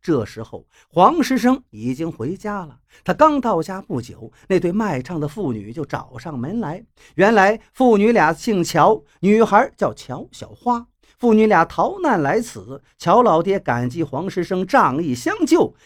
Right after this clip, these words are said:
想把女儿小花许配给他。黄师生听了断然拒绝：“我愿意把小花当妹妹看待，如果说要娶她，那可不成。”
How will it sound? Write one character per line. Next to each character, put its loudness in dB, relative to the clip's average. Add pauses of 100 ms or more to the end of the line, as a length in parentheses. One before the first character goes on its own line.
想 0
把 2
女 0
儿 0
小 -12
花 -2 (200)
许 -6
配 -8
给 -20
他。 -20 (340)
黄 0
师 -6
生 -4
听 -6
了 -4
断 0
然 -2
拒 -6
绝 -12 (380)
：“我 4
愿 2
意 0
把 -2
小 -4
花 -2
当 -6
妹 -2
妹 -6
看 -12
待， -10 (160)
如 2
果 2
说 -2
要 0
娶 -14
她， -10 (120)
那 -6
可 -16
不 -8
成。” -12